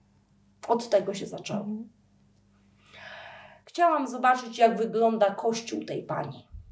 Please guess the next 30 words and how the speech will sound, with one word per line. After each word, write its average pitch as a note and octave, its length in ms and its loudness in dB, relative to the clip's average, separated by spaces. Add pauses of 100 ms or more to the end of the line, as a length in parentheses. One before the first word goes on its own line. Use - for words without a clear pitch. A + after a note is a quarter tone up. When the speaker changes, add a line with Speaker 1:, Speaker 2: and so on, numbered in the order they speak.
(720)
Speaker 2:
No A#3+ 180 2
bo C4+ 140 10
to C4+ 120 0
coś C4 220 0
innego A3 420 2
było, F3+ 180 -2
Speaker 1:
Bo A3+ 140 6
Speaker 2:
nie A3+ 80 -2
Speaker 1:
to G3+ 120 -2
coś F#3+ 120 4
Speaker 2:
znałaś, C4+ 160 0
Speaker 1:
innego, C4 340 2
Speaker 2:
tak. B3+ 180 2
Speaker 1:
coś A3+ 240 -2
nieznajomego. B3 1000 2 (380)
Nie A#3 160 2
miałam, C4 640 4 (300)
y, A3 460 2
nikogo B3 480 0
przy B3 200 -4
sobie, B3+ 340 0
kto B3 200 -6
mógł, A#3+ 260 4
kto C4 120 -2
mógłby A#3 360 2
to A#3+ 120 -2
powstrzymać. A3+ 720 0
Byłam F#3+ 260 0
sama. E3+ 480 -4 (580)
Speaker 2:
Mhm. A3 340 4